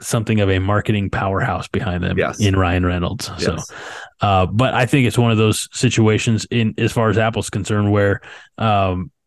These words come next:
Speaker 1: you know, uh, uh, what's, oh, I've never, I never get this, uh, adage right, but it's something like, "A high tide raises all, all ships," or something like that, you know?
Speaker 2: Yeah.
Speaker 1: Uh, all, all it's doing is, is elevating Apple's, um,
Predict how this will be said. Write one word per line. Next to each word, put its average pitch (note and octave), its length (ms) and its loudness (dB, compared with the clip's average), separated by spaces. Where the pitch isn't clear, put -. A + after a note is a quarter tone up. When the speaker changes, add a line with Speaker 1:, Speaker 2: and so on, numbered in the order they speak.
Speaker 1:
you A#2+ 120 0
know, G#2 180 2
uh, G2+ 40 2
uh, F#2+ 560 -2
what's, A#2+ 540 0
oh, - 60 -4
I've G#2+ 360 0
never, A2+ 320 0
I A2+ 60 0
never B2 220 2
get A2+ 160 -2
this, G#2 100 -4
uh, G#2 320 0
adage A2+ 360 0
right, A#2 180 0
but A2 120 -4
it's - 80 -4
something A#2+ 240 -2
like, G#2+ 260 -4
"A A#2 60 -2
high B2 240 0
tide A#2 280 0
raises A2+ 340 2
all, G#2 320 0
all G#2+ 220 -2
ships," G#2 320 -4
or G2 60 -2
something G#2 280 -4
like F#2 200 -2
that, F#2 220 0
you G2 80 0
know? F2+ 200 -2
Speaker 2:
Yeah. D2 160 -2
Speaker 1:
Uh, G2 380 2
all, C3+ 160 2
all C3+ 320 4
it's B2 180 0
doing A#2+ 320 4
is, A2+ 380 2
is A2+ 300 0
elevating A2 760 0
Apple's, G#2+ 560 -4
um, F2+ 560 -2